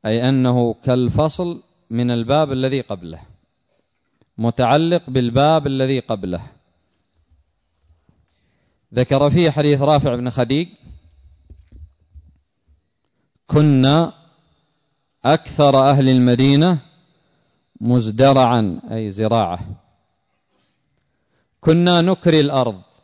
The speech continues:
انظر بماذا يكرونها، معروف نكري أي نؤجر، نعطي على مقابل.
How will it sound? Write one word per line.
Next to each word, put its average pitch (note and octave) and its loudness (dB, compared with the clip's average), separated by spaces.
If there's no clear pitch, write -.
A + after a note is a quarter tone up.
انظر A2 -6
بماذا A2+ -2
يكرونها، A2+ -4
معروف A#2+ -4
نكري A2+ -2
أي - -14
نؤجر، G2+ -8
نعطي G#2 -10
على G2+ -6
مقابل. G2+ -8